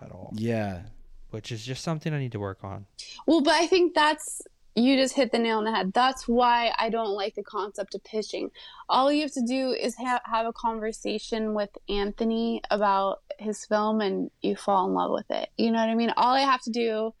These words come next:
Speaker 3: is talk to you, Brandon, about our movie and, you know, or someone else, like, other people, and everybody universally falls in love with it
Speaker 2: Yeah.
Speaker 3: because we are in love with these projects.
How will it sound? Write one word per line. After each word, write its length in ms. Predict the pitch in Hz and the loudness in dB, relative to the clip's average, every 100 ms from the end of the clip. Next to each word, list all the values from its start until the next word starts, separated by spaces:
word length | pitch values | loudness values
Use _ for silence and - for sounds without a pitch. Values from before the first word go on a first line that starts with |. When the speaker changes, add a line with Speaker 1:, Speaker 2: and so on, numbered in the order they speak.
| - - - - | -20 -20 -20 -4
Speaker 3:
is 220 | 226 202 | -2 -2
talk 360 | - 233 233 - | 0 2 2 -2
to 80 | 233 | 0
you, 160 | 220 | 0
Brandon, 420 | 208 214 214 220 214 | 0 -2 -2 -2 -2
about 400 | 202 202 196 - | 0 0 0 -4
our 380 | - 208 202 196 | 0 0 2 0
movie 540 | 202 208 208 214 220 214 - | -2 -2 0 0 0 -2 0
and, 300 | 202 196 190 - _ _ | 0 0 -4 -6 _ _
you 120 | 226 | 0
know, 200 | 214 202 | 2 2
or 180 | 180 214 | 0 -2
someone 380 | - 254 240 226 | 0 0 0 0
else, 280 | 208 254 - | 2 2 2
like, 120 | 269 - | -2 0
other 240 | 220 254 | 0 2
people, 400 | 262 254 254 254 - | 0 0 2 2 0
and 140 | 220 - | -2 0
everybody 800 | - 294 302 285 254 214 190 - _ - _ | 2 2 2 0 -2 -4 -8 -12 _ -20 _
universally 840 | - 220 269 302 294 269 262 247 233 | -8 -2 2 2 2 2 0 -2 -2
falls 320 | - 208 208 | 0 -2 0
in 100 | 214 | -2
love 140 | 214 202 | -4 -4
with 140 | 220 | -2
it 100 | 233 | 0
Speaker 2:
Yeah. 140 | 120 208 | 0 0
Speaker 3:
because 300 | - 254 226 | 0 0 2
we 240 | 233 285 | 4 4
are 120 | 269 | 4
in 240 | - - 226 | 2 0 0
love 260 | 220 208 | -2 -4
with 160 | 202 202 | -6 -8
these 180 | 208 190 | -8 -8
projects. 800 | - 208 - - - 226 - | -4 -2 -2 -6 -10 -10 -16